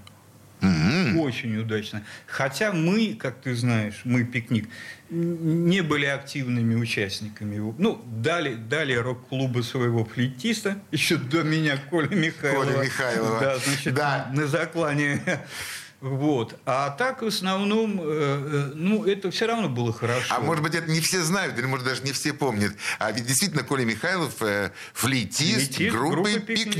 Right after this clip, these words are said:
Speaker 1: «Пикник».
Speaker 2: Да, да,
Speaker 1: Да,
Speaker 2: да.
Speaker 1: и я, между прочим, помню его на сцене в составе
Speaker 2: Да,
Speaker 1: группы «Пикник».
Speaker 2: да.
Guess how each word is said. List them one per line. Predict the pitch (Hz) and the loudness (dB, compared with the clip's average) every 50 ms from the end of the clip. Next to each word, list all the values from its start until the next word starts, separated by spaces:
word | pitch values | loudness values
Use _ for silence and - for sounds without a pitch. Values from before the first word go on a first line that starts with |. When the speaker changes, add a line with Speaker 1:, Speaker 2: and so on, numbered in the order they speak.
| 143 135 135 135 135 131 - | 2 2 2 0 -2 -4 -4
Speaker 1:
«Пикник». | 131 | -2
Speaker 2:
Да, | 135 151 175 190 196 | 0 0 0 0 -2
да, | 190 190 180 - | -6 -6 -4 -2
Speaker 1:
Да, | 113 123 127 | 0 0 0
Speaker 2:
да. | |
Speaker 1:
и | 127 147 175 | 0 -2 -2
я, | 196 202 190 160 160 180 202 | 0 0 0 0 0 0 0
между | 180 160 151 | -2 -2 -4
прочим, | 156 160 151 - 147 135 | -4 -2 -2 -2 0 0
помню | 127 151 165 190 170 | 0 0 2 2 2
его | 147 139 120 | 2 4 2
на | 127 123 120 117 | 2 2 0 0
сцене | - - 151 170 185 170 | 0 0 0 0 0 0
в | 123 | 0
составе | - 110 101 - 135 127 - | 0 0 0 0 0 2 2
Speaker 2:
Да, | 156 175 | 2 2
Speaker 1:
группы | 117 113 98 107 | 2 0 0 -2
«Пикник». | - - 117 107 120 131 165 185 147 - | -2 -2 -2 -2 0 0 0 0 -2 -4
Speaker 2:
да. | - 98 | -6 -6